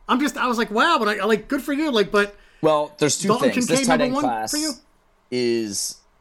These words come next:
Speaker 2: probably the, the, the best tight end class we've seen in a long time. Uh, maybe, maybe ever. You know, we, we might be getting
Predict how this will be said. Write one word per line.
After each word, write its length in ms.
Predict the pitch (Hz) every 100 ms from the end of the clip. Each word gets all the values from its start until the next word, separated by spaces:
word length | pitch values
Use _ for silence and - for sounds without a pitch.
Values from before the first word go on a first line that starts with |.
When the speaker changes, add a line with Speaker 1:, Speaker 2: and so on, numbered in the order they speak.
| _ _ _ _ _
Speaker 2:
probably 260 | 135 135 156
the, 160 | 131 -
the, 200 | 120 90 _ -
the 100 | 110
best 480 | - 120 131 - -
tight 160 | 127
end 100 | 117
class 300 | 110 113 104
we've 120 | 117
seen 220 | - 113 98
in 60 |
a 40 | 92
long 200 | 85 80
time. 220 | 80 62 - _ _ -
Uh, 180 | 104 95
maybe, 300 | 110 117 107 -
maybe 280 | 139 143
ever. 200 | 110 80 - _ _ -
You 80 | 104
know, 80 |
we, 120 | 101 135
we 180 | 131 135
might 160 | 147
be 80 | 143
getting 260 | 127 120